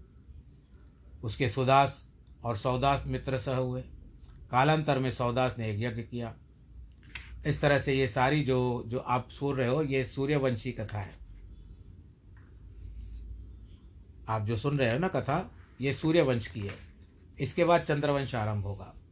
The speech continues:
तो ये जो बातें आती है, ये सब राजा एक के पीछे एक, एक के पीछे एक, ये सब सूर्यवंश में उत्पन्न हुए और चलते गए,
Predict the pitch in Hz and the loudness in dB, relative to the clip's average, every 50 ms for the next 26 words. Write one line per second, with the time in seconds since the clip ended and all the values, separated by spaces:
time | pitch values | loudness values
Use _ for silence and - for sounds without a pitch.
0 | - - - - - - - - - - - - - - - 151 156 170 175 170 | -20 -20 -20 -20 -20 -20 -20 -20 -20 -20 -20 -20 -10 -4 0 2 4 6 6 4
1 | 180 165 151 139 143 139 - 180 165 139 127 110 127 123 131 151 165 160 - - | 4 4 4 4 4 4 2 0 0 0 0 0 -2 -2 0 -2 -2 -6 -10 -16
2 | - - - - - - - - - - 139 139 139 - - 180 175 156 135 135 | -20 -20 -20 -20 -20 -20 -20 -16 -10 -6 -4 -4 -2 0 0 0 0 0 0 0
3 | 131 131 131 156 160 156 156 156 151 - 151 147 143 139 117 - 139 135 139 139 | 2 4 4 4 6 6 4 4 2 0 -4 -4 -4 -6 -4 -2 0 0 0 2
4 | 139 135 135 135 - 139 131 131 123 110 - 127 120 127 139 143 143 139 123 110 | 0 -2 -2 -2 -4 -6 -6 -6 -6 -6 -4 -2 0 0 -2 -2 -4 -6 -6 -4
5 | - 143 135 - - - 131 127 131 127 120 120 117 110 - - 127 123 - 123 | -4 -6 -6 -8 -8 -8 -6 -4 -4 -2 -2 -2 -4 -4 -4 -6 -8 -8 -6 -8
6 | 110 - - 135 131 135 135 147 165 170 - - - - - - - - - - | -8 -6 -4 -4 -2 -2 0 0 -2 -2 -6 -12 -20 -20 -20 -20 -20 -20 -20 -20
7 | - - - - - - - - 117 110 107 104 98 98 - - - - - - | -20 -20 -20 -18 -18 -18 -12 -6 -2 0 0 0 -2 -4 -8 -14 -20 -20 -20 -20
8 | - - - 131 120 117 - 151 151 147 160 165 170 | -16 -8 -6 -4 -4 -2 0 0 2 4 4 2 2